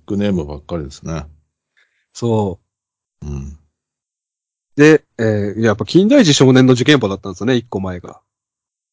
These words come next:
Speaker 1: あ、そうですよ。遠野ですよ。
Speaker 2: 遠野じゃない。
Speaker 1: え？
Speaker 2: 遠野じゃない。
Speaker 1: 遠野じゃないの？
Speaker 2: 偉人。
Speaker 1: あ、偉人館？
Speaker 2: 偉人館村のトリック。
Speaker 1: あ、トリックね。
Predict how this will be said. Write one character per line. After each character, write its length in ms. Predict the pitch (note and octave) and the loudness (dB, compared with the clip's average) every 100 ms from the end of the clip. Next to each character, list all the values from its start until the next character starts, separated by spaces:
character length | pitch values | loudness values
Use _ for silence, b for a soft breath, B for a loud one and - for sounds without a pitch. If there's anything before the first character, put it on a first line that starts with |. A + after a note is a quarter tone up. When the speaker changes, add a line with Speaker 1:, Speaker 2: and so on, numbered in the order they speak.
| _ _ _ _ - | _ _ _ _ -14
Speaker 1:
あ、 100 | - | -12
そ 440 | D#2+ - C#3 B2+ F#2+ | -12 -4 0 2 0
う 40 | |
で 80 | C#2+ | -4
す 120 | - | -10
よ。 80 | C2+ | -16
遠 360 | - B2+ A2 E2+ | -6 -2 0 -2
野 280 | C2+ C2 - _ _ _ - | -6 -12 -20 _ _ _ -20
で 160 | C3+ | -18
す 220 | - - | -18 -20
よ。 80 | - - - _ _ - | -20 -20 -20 _ _ 2
Speaker 2:
遠 260 | F3+ F3 | 4 4
野 100 | C3+ | 2
じ 100 | A2+ | -2
ゃ 40 | A2 | -6
な 240 | G#2+ F#2+ | -8 -10
い。 80 | G2 _ _ _ _ _ _ _ - | -14 _ _ _ _ _ _ _ -6
Speaker 1:
え？ 180 | C#3+ G3+ _ _ _ _ _ _ _ | -4 -4 _ _ _ _ _ _ _
Speaker 2:
遠 160 | C#3+ C3 | -4 -4
野 100 | G#2 | -4
じ 60 | D3 | -6
ゃ 20 | |
な 60 | |
い。 20 | A#2+ | -4
Speaker 1:
遠 20 | |
野 120 | F2 | -4
じ 100 | E2 | -4
ゃ 40 | |
な 60 | F2 | -4
い 40 | |
の？ 80 | F2+ | -4
Speaker 2:
偉 20 | |
人。 240 | D#2 A#2 A2+ _ _ b b _ _ | -4 -8 -12 _ _ b b _ _
Speaker 1:
あ、 120 | - F2+ | -6 -2
偉 100 | F2+ | 0
人 280 | A2 A2 | 0 0
館？ 260 | E2+ C#2 F2 - - _ _ _ _ _ | -2 -4 -8 -12 -18 _ _ _ _ _
Speaker 2:
偉 140 | - G#2+ | -16 -16
人 300 | G#2+ A2+ A2 | -8 -6 -4
館 160 | A#2 | -4
村 280 | G#2+ A2 G#2 | -4 -4 -4
の 160 | G2 G2 | -6 -6
ト 120 | A2 | -6
リ 100 | F#2+ | -8
ッ 40 | - | -12
ク。 180 | - F2 _ _ _ _ _ | -18 -18 _ _ _ _ _
Speaker 1:
あ、 160 | F#2 F2+ | -6 -4
ト 120 | C3 | 0
リ 140 | B2+ F#2 | -2 -2
ッ 80 | |
ク 140 | - - | -8 -14
ね。 140 | - | -14